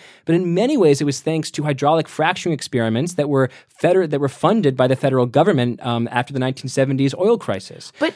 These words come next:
Speaker 1: So there are so many examples of, of private sector successes. When we see the success, we associate it directly with the company that did it,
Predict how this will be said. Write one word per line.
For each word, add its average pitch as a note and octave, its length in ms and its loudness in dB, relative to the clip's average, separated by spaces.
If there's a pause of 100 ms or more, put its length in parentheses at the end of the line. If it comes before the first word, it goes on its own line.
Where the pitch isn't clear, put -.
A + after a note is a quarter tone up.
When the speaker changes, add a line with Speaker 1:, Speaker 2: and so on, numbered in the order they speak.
Speaker 1:
So - 100 -18
there F3+ 120 0
are F3 40 -2
so A3 380 0
many G#3+ 200 4
examples C3 920 -2 (480)
of, A#2+ 560 0 (160)
of C3 160 -10
private D#3+ 400 0
sector D3+ 360 -2
successes. G#2+ 800 -4 (560)
When D3 200 2
we D3 140 4
see G3 500 -2
the F#3 120 2
success, - 720 -4 (180)
we C#3+ 120 4
associate F3 520 0
it D3+ 120 -4
directly C#3 640 0
with D#3 140 -2
the C3+ 80 -8
company C#3+ 320 -6
that B2+ 180 -4
did B2+ 140 0
it, G#3 200 -4